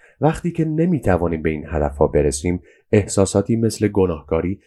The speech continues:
و شرم برانگیخته می‌شوند و دوباره به همان حالت قبلی برمیگردیم. کمالگرایان امتیاز و یا پیشرفت کم را نمیپذیرند. آنها فقط در پی بردی بزرگ،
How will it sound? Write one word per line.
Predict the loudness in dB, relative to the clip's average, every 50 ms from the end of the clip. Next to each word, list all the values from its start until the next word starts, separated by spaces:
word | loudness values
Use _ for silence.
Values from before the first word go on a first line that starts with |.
| _ -4
و | -4 -4
شرم | -4 -4 -4 -2 -2 -2 -2 -2 -4 -4
برانگیخته | -4 -4 -4 -6 -8 -8 -8 -10 -8 -6 -6 -6
می‌شوند | -6 -8 -10 -12 -12 -12 -14 -16 -18 _ _ _ _ _ _
و | -2 0 0 2 4
دوباره | 4 4 4 4 2 2 2 0
به | 0 0 -2
همان | 0 0 0 0 -2 -2 -2
حالت | -2 0 0 0 0 -2 -6 -8 -8 -6
قبلی | -6 -6 -4 -6 -8 -8 -8 -8
برمیگردیم. | -6 -4 -4 -4 -4 -4 -8 -8 -10 -8 -8 -8 -10 -10 -14 -18 -20 _ _ _ _ _ _ _ _ _ _ _ _ _ _ _ _ _ _ _ _ _ _ _ _ _ _ _ _ _ _ _
کمالگرایان | 2 2 4 4 2 0 2 2 2 2 2 2 2 2 0 0 -2 -4 -2 0
امتیاز | 0 0 0 -2 -2 2 4 4 4 4 2 0 0 0
و | 2 2
یا | 2 2 0 0
پیشرفت | 0 -2 -4 -4 -2 -2 -2 -2 -2 -2 -6
کم | -6 -4 -2 -2 -2 -2 0
را | -2 -2
نمیپذیرند. | -2 -4 -4 -2 -2 -2 -2 -4 -6 -8 -8 -10 -10 -10 -10 -8 -8 -10 -10 _ _ _ _ _ _
آنها | 2 2 2 2 0 -2 -2
فقط | 0 -2 -2 -2 0 -2 -4 -4 -4
در | -2 -2 -2 -2
پی | -4 -6 -4 -4 -4
بردی | -4 -2 0 2 2 2 2 0 -4
بزرگ، | -2 -2 -2 -2 2 4 4 2 2 0 -4